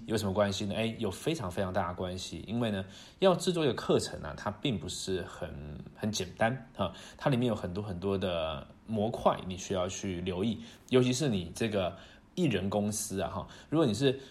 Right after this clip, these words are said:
在一个单位去教书，你有时候可能是，啊，把内容备好哈，然后呢，时间到的时候呢，我就到这个地方，我就可以教课了，对吧哈？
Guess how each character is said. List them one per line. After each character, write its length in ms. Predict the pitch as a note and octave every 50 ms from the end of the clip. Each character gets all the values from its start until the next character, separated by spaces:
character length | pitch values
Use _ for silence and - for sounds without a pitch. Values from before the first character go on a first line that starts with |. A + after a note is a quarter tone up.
| - - - - -
在 260 | - C3 A#2+ G#2+ G#2
一 120 | D#2 -
个 80 | A#2+ B2+
单 220 | - C3 C#3+ D#3+
位 160 | F3+ F3 A#2+
去 160 | - - - F#2+
教 220 | - G2+ G2+ G2+
书， 180 | G2 - G#2+ G2
你 200 | F#2 A#2 D3+ D3+
有 120 | A#2+ F#2
时 80 | G#2+ A#2
候 60 | A2+
可 120 | - G2
能 140 | F2 F2 F2
是， 140 | F2 - -
啊， 120 | - G2 G2
把 200 | F#2+ F#2 F#2 F#2+
内 280 | G#2+ B2+ D#3+ F3 C#3
容 200 | G#2+ F#2 G#2 G#2+
备 260 | G#2 - F3+ C3+ G2
好 300 | - - - - - - -
哈， 140 | - G2 E2+
然 100 | F2 F#2+
后 140 | G#2 G2
呢， 180 | F#2 F#2 F2+ F#2
时 160 | - - A#2
间 160 | C3 D3+ E3+
到 180 | F3+ F3+ D3+ G#2
的 100 | F2+ F2
时 140 | F2 - G2
候 120 | G2+ G#2+ G2
呢， 140 | F#2 F2+
我 60 | D#2+ E2
就 120 | - G#2+
到 300 | - - D3+ D3+ C3+ G#2+
这 80 | G2+ G#2+
个 80 | G2 F#2+
地 220 | G#2 A2+ G#2 F#2+
方， 240 | - G2 F#2 F#2 D#2+
我 60 | F2
就 100 | F2 G2
可 140 | F#2+ - G2
以 140 | F#2 D#2+ D2
教 160 | - G2+ G#2
课 180 | G#2+ - D3 A#2+
了， 100 | G2 -
对 100 | G#2 G#2
吧 140 | F2+ F2 E2+
哈？ 160 | F#2 -